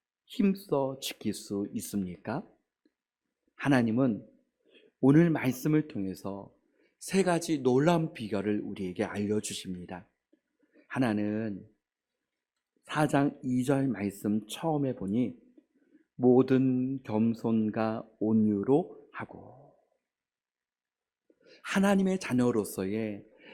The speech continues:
자세가 중요함을 말씀합니다. 하나님은 하나됨을 지키기 위해서 꼭 필요한 마음이 겸손과 온유이다라고 말씀합니다.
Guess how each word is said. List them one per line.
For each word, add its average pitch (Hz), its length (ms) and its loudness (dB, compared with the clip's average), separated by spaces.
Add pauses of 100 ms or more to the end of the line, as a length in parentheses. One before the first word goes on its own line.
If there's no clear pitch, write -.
(140)
자세가 139 880 0
중요함을 110 920 0
말씀합니다. 98 840 -6 (1120)
하나님은 135 800 4 (300)
하나됨을 190 840 2
지키기 131 440 -4
위해서 113 560 0 (100)
꼭 - 320 -2
필요한 151 480 0
마음이 101 500 0 (540)
겸손과 110 960 -4 (340)
온유이다라고 117 1400 -2
말씀합니다. 98 840 -6